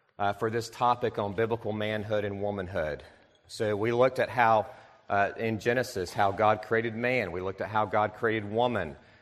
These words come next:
Uh, last week we looked specifically at, um, how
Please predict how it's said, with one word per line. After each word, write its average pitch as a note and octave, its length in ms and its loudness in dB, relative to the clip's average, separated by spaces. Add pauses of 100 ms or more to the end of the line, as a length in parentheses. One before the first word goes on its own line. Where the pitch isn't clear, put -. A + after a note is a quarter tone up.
(240)
Uh, F#2 100 -2
last B2 400 10
week C3+ 160 0
we A#2+ 100 0
looked A#2+ 260 2
specifically A#2+ 840 0
at, G#2+ 320 2 (400)
um, G2+ 260 0
how A#2+ 420 6